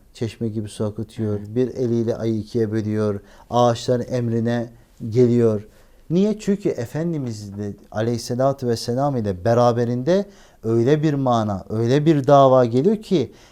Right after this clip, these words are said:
Speaker 1: Efendimiz aleyhissalatü vesselamın beraberinde getirdiği din, davet,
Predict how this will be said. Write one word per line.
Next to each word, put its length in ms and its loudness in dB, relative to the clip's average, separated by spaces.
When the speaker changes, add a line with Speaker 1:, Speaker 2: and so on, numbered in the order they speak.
Speaker 1:
Efendimiz 520 -2
aleyhissalatü 640 -4
vesselamın 880 -4
beraberinde 680 2
getirdiği 680 -4
din, 580 2
davet, 720 6